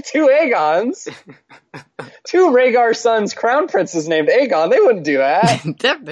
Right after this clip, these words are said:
Speaker 2: definitely not. Nothing to worry about. No confusion here, folks.
Speaker 1: So, um, d-,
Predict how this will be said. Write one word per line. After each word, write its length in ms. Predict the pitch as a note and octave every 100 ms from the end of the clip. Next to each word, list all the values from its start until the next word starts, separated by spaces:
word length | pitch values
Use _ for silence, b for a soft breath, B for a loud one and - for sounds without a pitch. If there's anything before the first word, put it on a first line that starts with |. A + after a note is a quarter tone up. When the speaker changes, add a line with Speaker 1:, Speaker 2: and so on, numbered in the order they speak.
| B2+
Speaker 2:
definitely 360 | C3 F3 G#2+ D#2
not. 200 | F#2 E2+
Nothing 180 | B2 B2+
to 60 | A#2
worry 140 | G#2
about. 160 | A2 G#2
No 100 | B2
confusion 360 | A#2+ C3 B2
here, 120 | A#2+ A2
folks. 460 | D#2 - - - _ _ _ _ _ - _ _ _ _ _ _
Speaker 1:
So, 600 | - A3 G#3 G3+ G3 F#3 D3 _ _ G#3+
um, 340 | F#3 G3 F#3+
d-, 100 | D#3+